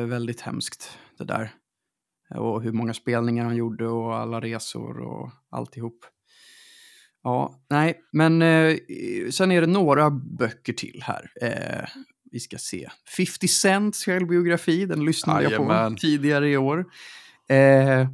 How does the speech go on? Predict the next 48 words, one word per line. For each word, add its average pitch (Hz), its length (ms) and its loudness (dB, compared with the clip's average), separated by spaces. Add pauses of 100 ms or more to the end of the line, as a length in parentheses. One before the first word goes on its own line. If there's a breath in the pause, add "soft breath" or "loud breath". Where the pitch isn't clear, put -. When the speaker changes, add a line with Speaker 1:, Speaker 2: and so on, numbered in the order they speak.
(120)
Speaker 1:
och 143 200 2
av 156 140 6
den 165 220 8
har 170 80 4
jag 165 120 6
tagit 160 320 0
med 139 240 0
mig - 240 -10 (320 loud breath)
att 147 260 0
det 170 220 2
är 190 40 6
okej 196 480 0 (180)
att 139 180 -2
göra 160 260 4
olika 156 420 -2
saker 117 500 -10 (200)
och 127 180 -10
att 127 80 -6
man 131 100 2
inte 131 140 0
ska 131 120 -10
vara 117 180 -6
rädd 107 240 -10 (180)
för - 100 -8
att 120 120 -2
gå 123 80 -6
vidare 135 420 0
från 139 160 -4
något 120 320 -4
som - 80 -6
man 117 140 -4
är 113 40 -4
väldigt 110 260 -6
förknippad - 460 -6
med. - 160 -12 (680 soft breath)
För 127 180 4
Speaker 2:
Mm. 92 240 0 (180)
Speaker 1:
Fifty 139 200 0
Cent 147 280 2
var 139 120 4
ju, 131 200 6 (320)
eh, 117 580 -2
världens 120 280 4
största 123 240 -4
rappare 120 400 -2 (120)
under 120 440 -2
tidigt 120 460 -6
tjugohundratal. 123 800 -2